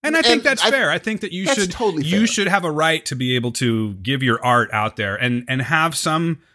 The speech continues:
Speaker 1: you know, have, have a form of privacy that you're comfortable with.
Speaker 2: I, I think the way to do that, unfortunately, is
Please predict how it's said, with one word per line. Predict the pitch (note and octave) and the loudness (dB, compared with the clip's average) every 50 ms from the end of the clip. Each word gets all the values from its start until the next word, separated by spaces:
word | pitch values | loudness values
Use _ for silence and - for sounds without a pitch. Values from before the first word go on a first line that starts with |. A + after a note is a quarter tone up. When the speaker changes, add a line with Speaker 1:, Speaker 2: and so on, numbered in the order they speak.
| _ _ _ _ _ _ _ _ _ _ _ - | _ _ _ _ _ _ _ _ _ _ _ -6
Speaker 1:
you | G#3+ B3 | -4 0
know, | A#3 D#3+ E3+ A3+ C4 | 2 2 2 2 0
have, | G3 - A#2+ F3+ A#3 G#3+ - - | -2 0 0 0 0 0 -2 -6
have | - - - G#3+ A#3 | -6 -4 -2 -2 -2
a | G#3 | -2
form | - - - F3 G#3+ A3+ | -4 -2 -2 2 2 2
of | G3+ - - | 2 0 -4
privacy | - - E3+ F3+ A3+ A#3 C4+ - - C3 | -4 -2 0 2 2 2 0 -2 -2 -2
that | A2 G2+ - | -4 -2 -4
you're | A#2 | -4
comfortable | A2+ - D#3+ G3 B3 B3 - A#2 F#2 E2 D2+ | -6 -4 -4 -4 -4 -4 -4 -6 -6 -8 -12
with. | D2+ D2 - _ _ _ _ _ _ _ _ _ _ _ _ _ _ _ _ _ _ _ _ _ _ _ - _ - | -16 -20 -20 _ _ _ _ _ _ _ _ _ _ _ _ _ _ _ _ _ _ _ _ _ _ _ -16 _ 2
Speaker 2:
I, | A#3 A#3 A3 - - | 2 2 2 2 2
I | G#3+ G#3+ | 2 2
think | G#3+ - B3+ - | 2 -2 -6 0
the | - G3+ | 2 2
way | D#3 D3+ D#3+ D#3+ | 4 4 2 2
to | D#3 D3+ | 2 -2
do | B2+ G2+ B2+ C3+ | -4 -4 -4 0
that, | C#3 D3 C#3 | 2 2 2
unfortunately, | C3 A#2+ G#2+ - - A2 A2 C3 - B2+ A2 G#2 C#3 C#3 C3+ | 2 0 -4 -8 -6 -4 -4 -4 -6 -6 -4 -2 0 2 2
is | B2+ A#2 A2 G#2+ - | 2 0 0 -4 -6